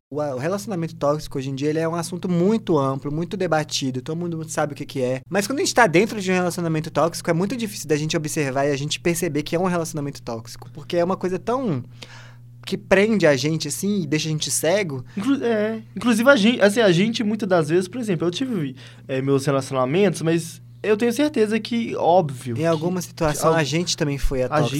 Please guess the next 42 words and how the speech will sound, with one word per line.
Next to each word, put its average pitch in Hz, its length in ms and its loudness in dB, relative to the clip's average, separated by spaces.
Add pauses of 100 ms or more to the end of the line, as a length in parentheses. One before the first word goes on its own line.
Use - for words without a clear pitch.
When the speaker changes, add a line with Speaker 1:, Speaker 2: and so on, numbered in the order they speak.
(160)
Speaker 2:
gente 123 60 -4
foi 120 120 -2
Speaker 1:
né? 120 40 -6
Speaker 2:
tóxico. 117 420 -8
Não, 139 160 -6
isso 156 200 2
Speaker 1:
Não. 202 60 4
Speaker 2:
não 208 60 10
exclui, 180 480 8
não 180 100 4
anula 147 360 4
o 135 40 0
fato, 127 360 -4
o, 127 160 -6
a, 113 120 -6
o 117 100 -6
fato 127 260 -6
da 127 140 -6
gente 120 200 -12
ser 123 120 -14
tóxico. - 460 -14 (120)
Speaker 1:
Não, 214 100 2
mas 190 140 6
você 208 80 4
tava 196 200 4
falando 156 340 2
aí 139 140 4
sobre 135 360 4
o, 117 340 2 (100)
o, 120 220 -2
a 113 120 -4
questão 120 280 -2
do 113 100 2
namoro 135 440 2
também, 143 340 0 (300)
e - 60 0
eu 247 80 8
acho 254 180 4
que - 80 -2
é - 20 0
natural, 233 500 2
né? 143 140 -4